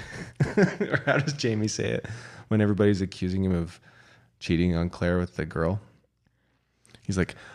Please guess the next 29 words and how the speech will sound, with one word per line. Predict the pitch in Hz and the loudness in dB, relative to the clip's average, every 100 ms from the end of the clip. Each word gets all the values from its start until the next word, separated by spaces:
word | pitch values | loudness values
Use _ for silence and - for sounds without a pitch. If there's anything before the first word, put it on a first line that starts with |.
| - - | -20 -4
"I | - 127 | 4 8
know | 123 | 10
anything | 123 127 131 127 120 | 10 8 8 6 6
I'm | 120 | 6
gonna | 117 | 6
say | 110 110 | 6 6
is | 107 | 4
gonna | 107 113 | 4 4
make | 107 104 | 6 2
me | 110 | -2
sound | - 110 104 | 4 6 8
more | 104 | 4
guilty, | 90 98 98 - 98 - - - - - | 4 2 2 2 -2 -2 -20 -20 -20 2
but | 117 | 6
I'm | 131 | 8
not." | 107 98 - - - - - - - - - - - - _ _ _ _ - | 8 6 4 -2 -18 -18 -16 -16 -16 -20 -20 -20 -20 -20 _ _ _ _ -6
I, | - - | -6 0
I | 85 | 2
don't | 135 | 4
know | 82 | 4
who | 78 | 0
she | - | -4
saw. | - - 78 101 87 | -6 0 2 2 -2
Somebody | - 87 90 | -4 0 4
else | 92 95 | 4 2
with | 90 | 2
my | 95 | 2
same | 95 95 | 4 2
truck. | - 110 95 | 4 4 4